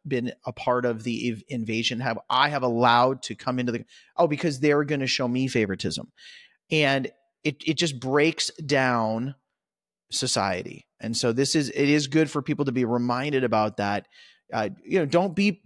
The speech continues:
don't be partisan. Don't be just, uh, don't be just partial. Be moral.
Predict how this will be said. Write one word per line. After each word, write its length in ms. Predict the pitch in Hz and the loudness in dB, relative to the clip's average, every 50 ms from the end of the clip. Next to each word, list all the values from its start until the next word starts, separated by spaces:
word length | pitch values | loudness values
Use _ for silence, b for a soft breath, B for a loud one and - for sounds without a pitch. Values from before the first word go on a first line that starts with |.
| 143 143 | -2 2
don't 260 | 139 151 160 185 156 | 4 4 4 2 0
be 140 | 202 208 214 | 0 0 0
partisan. 560 | 202 - - 190 208 214 220 - - 135 127 | 0 2 2 2 2 2 0 -2 -4 -4 -2
Don't 260 | 120 143 143 151 - | 0 0 -2 -2 -2
be 160 | - 185 180 | -2 -2 -2
just, 640 | 165 139 - - 156 151 156 156 - - - - - b b b b b b b b b _ | -2 -2 0 4 4 4 4 4 2 -2 -6 -8 -10 b b b b b b b b b _
uh, 400 | - 131 131 127 127 123 123 120 113 87 | -2 2 2 4 4 4 2 2 0 -2
don't 220 | 87 147 147 151 147 | 0 -2 -2 0 -2
be 120 | 170 160 | -2 -2
just 380 | 143 156 151 147 - - _ _ | 0 0 0 0 -4 -8 _ _
partial. 920 | - - - 160 156 175 170 - - - 113 98 92 107 131 151 170 - _ _ _ _ _ _ _ _ _ _ _ _ _ _ - 127 120 | -8 -2 2 2 2 4 2 2 2 2 2 2 2 4 4 2 2 0 _ _ _ _ _ _ _ _ _ _ _ _ _ _ -12 -6 -2
Be 480 | 117 147 147 147 147 151 143 143 143 139 - _ _ _ _ | 0 2 2 4 4 4 4 2 0 -2 -8 _ _ _ _
moral. 680 | - 131 135 135 135 127 123 117 101 92 92 85 85 - | -2 2 4 4 4 4 4 2 0 -2 -4 -6 -10 -14